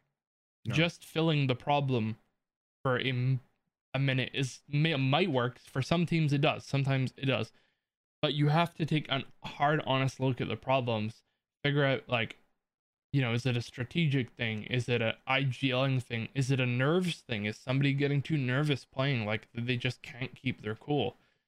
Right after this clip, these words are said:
Speaker 1: Right.
Speaker 2: And, you know, they have to look at every, m-, m-, like, tiny, tiny details and just figure out who is that weak point.
Speaker 1: Well, I, I,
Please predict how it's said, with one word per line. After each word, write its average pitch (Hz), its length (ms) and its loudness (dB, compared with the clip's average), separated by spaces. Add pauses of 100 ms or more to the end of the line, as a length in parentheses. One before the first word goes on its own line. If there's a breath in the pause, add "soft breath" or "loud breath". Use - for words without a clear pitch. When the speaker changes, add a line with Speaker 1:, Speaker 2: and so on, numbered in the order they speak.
(320)
Speaker 1:
Right. 95 200 -10 (440)
Speaker 2:
And, 127 280 -2 (380)
you 143 100 0
know, 120 160 -2
they 135 120 -2
have 135 160 -2
to 147 100 0
look 139 200 0
at - 160 -6
every, 135 520 0 (340)
m-, 135 440 2 (220)
m-, 156 500 4
like, 127 220 -4
tiny, 185 600 2
tiny 165 460 2
details 120 580 -2 (360 soft breath)
and 127 140 2
just 139 240 0
figure 131 280 2
out 117 160 0
who 147 260 0 (120)
is 139 280 0
that 113 300 0
weak 123 320 -2 (400)
point. 98 200 -6 (800)
Speaker 1:
Well, 131 140 -4 (440)
I, 117 100 0
I, 120 100 -2